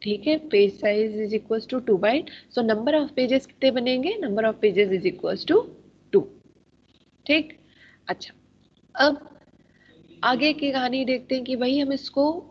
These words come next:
main memory के पास लाएंगे कैसे। ठीक है, इसको कहाँ रखा जाएगा? तो सीधा सा तरीका है भाई, आपको main memory में किसी process को लाने के लिए first you have to divide it into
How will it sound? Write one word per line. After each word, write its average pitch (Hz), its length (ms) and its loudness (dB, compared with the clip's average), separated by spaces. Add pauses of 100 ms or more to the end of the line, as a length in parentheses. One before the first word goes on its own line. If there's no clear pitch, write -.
(180)
main 220 320 2
memory 254 360 0
के 269 140 4
पास 262 380 -4
लाएंगे 185 420 -2
कैसे। - 440 -20 (580)
ठीक 208 220 -6
है, 277 120 4
इसको - 320 -10 (120)
कहाँ 196 280 -4
रखा - 340 -6
जाएगा? 220 380 0 (460)
तो 311 340 4
सीधा 226 540 -4
सा 262 260 -6
तरीका 202 380 -2
है - 140 -4
भाई, 247 280 2 (340)
आपको 269 420 0
main 240 380 0
memory 277 380 2
में 285 180 -4
किसी 247 300 -6
process 214 520 -2
को 285 180 0
लाने 208 380 2
के 233 180 4
लिए 233 320 0
first 220 360 -4
you 202 160 6
have 180 280 -4
to 262 160 2
divide 185 460 2
it 196 260 2
into 208 280 0